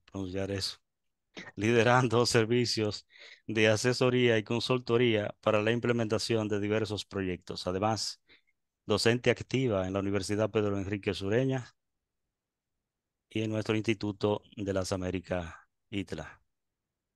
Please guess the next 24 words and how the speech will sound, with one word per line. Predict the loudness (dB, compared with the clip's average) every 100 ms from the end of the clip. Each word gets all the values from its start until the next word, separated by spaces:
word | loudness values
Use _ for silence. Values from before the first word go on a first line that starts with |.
| _
Cuenta | 0 2 4 2
además | 2 2 2 0 0
con | -2 0
las | 0 -2
certi-, | -2 0 0 -6 -12 -10
con | -8 -6
siete | -6 -2 6 6 6 2
certificaciones | 2 2 -2 -2 0 2 0 0 -2 -4
iso. | -6 -8 -12 _ _ _ _ _ _ _ _ _ _ _ _ _ _ _ _ _
Siete | -12 -8 -6 2 4 4 2
certificaciones | 0 -2 -2 -6 -2 -2 -2 -2 -2 -6 -4
iso. | -4 -4 -10 -16 -20 _ _ _ _ _ _ _ _ _ -12
Solo | -4 0 2
voy | 2
a | 2
mencionar | 0 0 0 0
los | -2 -2
iso. | -4 -4 -12 _ -2
iso | 0 2 0 -2 -6
treinta | -2 -2 0 -2
y | -2
un | 0
mil, | 0 0 -8 -20 _ _ _ _ _ _ _ _ -4
iso | 0 0 0